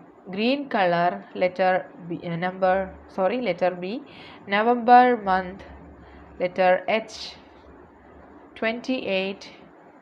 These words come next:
ട്വൻറ്റി ത്രീ, ഈഗോ, നിങ്ങൾക്ക് അല്ലെങ്കിൽ നിങ്ങളുടെ പേഴ്സണ് കൂടുതലായിട്ട് ഈഗോ ഉള്ളതായിട്ട് കാണുന്നുണ്ട്. ലെറ്റർ ഐ,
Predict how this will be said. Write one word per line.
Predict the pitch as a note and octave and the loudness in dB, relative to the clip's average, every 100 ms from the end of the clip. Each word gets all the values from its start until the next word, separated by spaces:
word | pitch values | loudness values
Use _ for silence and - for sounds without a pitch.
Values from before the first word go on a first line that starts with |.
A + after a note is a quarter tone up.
| - - - - - - - - | -20 -20 -20 -20 -20 -20 -20 -2
ട്വൻറ്റി | A#3 A#3 B3 B3 | -2 -2 -6 -4
ത്രീ, | A3+ G#3+ G#3+ A3 - - - - - - - - - - - - - - - - - A3 | -4 -4 -4 -10 -16 -20 -20 -20 -20 -20 -20 -20 -20 -20 -20 -20 -20 -20 -20 -20 -12 -4
ഈഗോ, | A#3+ G3+ E3+ - - - | -4 0 0 0 -10 -16
നിങ്ങൾക്ക് | G#3 G#3 A3+ A3+ C#4 E4 - - - - - A3 | -12 -6 -6 -4 -2 -2 -6 -18 -20 -20 -12 -8
അല്ലെങ്കിൽ | A3 C4 | -4 -4
നിങ്ങളുടെ | A#3+ G#3+ G#3+ | -4 -4 -2
പേഴ്സണ് | F#3+ F#3 G3+ G3 | -2 -4 -8 -6
കൂടുതലായിട്ട് | F#3 F3+ E3+ E3+ - G3+ | -4 -2 -2 -2 -4 -6
ഈഗോ | G3+ G3 G#3 | -8 -4 0
ഉള്ളതായിട്ട് | F3+ F3 F3 D#3+ F3+ F3 | 2 2 0 -4 -6 -6
കാണുന്നുണ്ട്. | D#3 D#3+ E3+ E3 F#3+ | -6 -6 -6 -4 -4
ലെറ്റർ | E3+ E3 E3+ E3+ - - - - - E3 | -6 -4 -6 -6 -14 -20 -20 -20 -6 -4
ഐ, | E3+ | -2